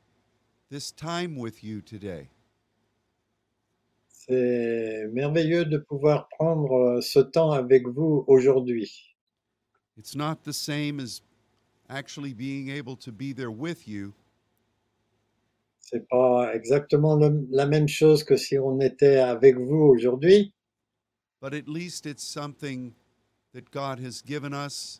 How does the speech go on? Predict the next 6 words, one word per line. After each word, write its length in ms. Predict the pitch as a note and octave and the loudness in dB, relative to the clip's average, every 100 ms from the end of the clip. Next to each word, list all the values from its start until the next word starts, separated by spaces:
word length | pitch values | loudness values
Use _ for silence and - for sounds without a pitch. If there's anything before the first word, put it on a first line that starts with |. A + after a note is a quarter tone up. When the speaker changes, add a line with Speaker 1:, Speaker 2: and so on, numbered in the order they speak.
| _ A2 | _ -16
Speaker 1:
and 140 | A#2 | -16
it 140 | A#2 | -16
keeps 340 | - E3 - D3 | -14 -14 -12 -8
us 480 | C3 A#2+ - - _ _ _ _ _ _ _ _ _ _ _ - | -8 -8 -14 -20 _ _ _ _ _ _ _ _ _ _ _ -14
in 180 | C3 A#2 | -12 -12
contact. 800 | C3 C3 B2 A2+ E2+ C#2 _ | -10 -10 -10 -12 -14 -14 _